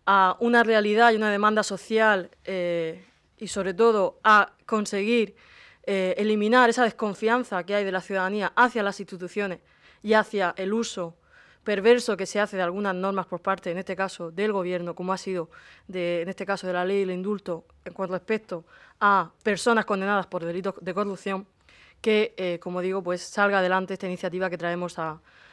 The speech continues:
al pleno de hoy. Es una proposición de ley que ya está registrada en esta legislatura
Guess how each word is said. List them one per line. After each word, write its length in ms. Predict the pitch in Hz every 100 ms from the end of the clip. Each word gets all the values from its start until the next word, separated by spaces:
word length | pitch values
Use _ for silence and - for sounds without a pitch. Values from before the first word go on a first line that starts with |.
| _
al 160 | - 180
pleno 500 | 180 190 185 180 170
de 160 | 165 180
hoy. 320 | 202 175 160 _
Es 160 | - 208
una 320 | 214 202 190
proposición 760 | 202 185 196 180 - 214 202 190
de 100 | 190
ley 280 | 226 247 233
que 180 | 190
ya 100 | 180
está 220 | 214 - 190
registrada 600 | 185 190 - 208 196 -
en 160 | 196 226
esta 240 | 240 208
legislatura 640 | 185 185 185 185 220 170